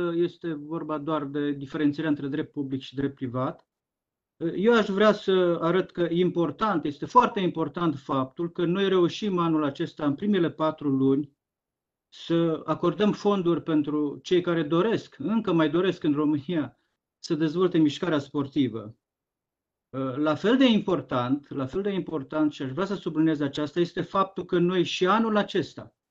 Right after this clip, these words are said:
alocăm trei milioane două sute cincizeci de mii de lei din bu-,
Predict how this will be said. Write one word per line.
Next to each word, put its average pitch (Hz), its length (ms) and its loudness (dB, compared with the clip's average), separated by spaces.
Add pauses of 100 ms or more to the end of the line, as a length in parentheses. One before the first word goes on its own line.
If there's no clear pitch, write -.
(760)
alocăm 151 500 0
trei 220 240 2
milioane 196 380 2
două 190 220 2
sute 180 140 -2
cincizeci 175 380 0
de 151 100 0
mii 165 200 4
de 156 140 0
lei 156 220 2
din 151 240 2
bu-, 131 280 -4